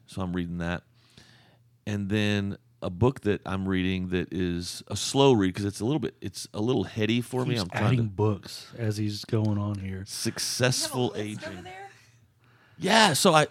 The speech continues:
Speaker 1: it, well, I brought my <laughs> Kindle this time so I could actually, or my iPad, so I could remember the titles. Um, but you guys know I try to keep five books going
Speaker 2: God,
Speaker 1: at a
Speaker 2: yeah.
Speaker 1: time 'cause it just works well for me. But I'll stop
Speaker 3: That
Speaker 1: talking.
Speaker 3: hurts
Speaker 2: Five
Speaker 3: my,
Speaker 2: more than
Speaker 3: that
Speaker 2: I
Speaker 3: hurts
Speaker 2: normally
Speaker 3: my
Speaker 2: read.
Speaker 3: brain.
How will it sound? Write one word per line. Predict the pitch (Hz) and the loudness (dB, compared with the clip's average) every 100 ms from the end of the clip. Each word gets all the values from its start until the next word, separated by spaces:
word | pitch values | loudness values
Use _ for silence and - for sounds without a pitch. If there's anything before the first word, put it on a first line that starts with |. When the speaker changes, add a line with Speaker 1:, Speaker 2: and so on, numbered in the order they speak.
| - | -2
Speaker 1:
it, | 120 - | -6 -4
well, | 113 | 2
I | 113 | 2
brought | 110 139 135 | 4 4 4
my | 110 | 2
<laughs> | 98 | -2
Kindle | - 139 147 110 92 | -4 -2 0 -4 -6
this | 104 - | -10 -10
time | 104 92 | -10 -12
so | - 87 | -10 -10
I | 90 | -10
could | - 90 | -10 -6
actually, | 90 - - - | -4 -4 -6 -6
or | 107 | -2
my | 92 82 | 0 2
iPad, | 104 101 - 240 - - | 2 0 -2 -4 -6 -4
so | 135 | 0
I | |
could | 147 120 | 4 6
remember | 113 127 123 | 8 8 6
the | 104 | 4
titles. | 87 110 123 110 92 - - - - - - | 2 4 6 6 2 -2 -12 -20 -20 -16 2
Um, | 107 104 98 | 6 8 6
but | 120 | 4
you | 202 | 6
guys | 294 233 143 | 10 10 10
know | 123 | 8
I | 131 | 6
try | 196 | 4
to | 196 | 2
keep | 127 - | 0 -2
five | 117 113 | 2 2
books | 104 107 - | 2 -2 0
going | 107 107 98 95 - | 2 2 0 -4 -12
Speaker 2:
God, | - 139 120 - - | -16 -14 -14 -18 -6
Speaker 1:
at | 107 | -4
a | |
Speaker 2:
yeah. | 101 | -2
Speaker 1:
time | 110 98 92 87 82 - | -2 -2 -2 -6 -14 -12
'cause | 95 | -10
it | 85 | -8
just | 95 - | -10 -6
works | 90 - | -6 -6
well | 85 85 | -6 -6
for | - 73 | -8 -10
me. | 76 - _ | -10 -14 _
But | 87 - _ _ _ _ _ _ _ | -10 -10 _ _ _ _ _ _ _
I'll | - 170 | -4 -4
stop | - 190 | -4 -8
Speaker 3:
That | 196 | -6
Speaker 1:
talking. | 156 | -6
Speaker 3:
hurts | 196 131 | -6 -2
Speaker 2:
Five | 131 123 | 0 0
Speaker 3:
my, | |
Speaker 2:
more | 123 127 | 0 -2
than | 117 | -2
Speaker 3:
that | 117 | -4
Speaker 2:
I | |
Speaker 3:
hurts | 120 117 113 | -2 -4 -4
Speaker 2:
normally | |
Speaker 3:
my | 113 | -6
Speaker 2:
read. | 120 | -4
Speaker 3:
brain. | 120 160 160 185 | -6 -8 -14 -18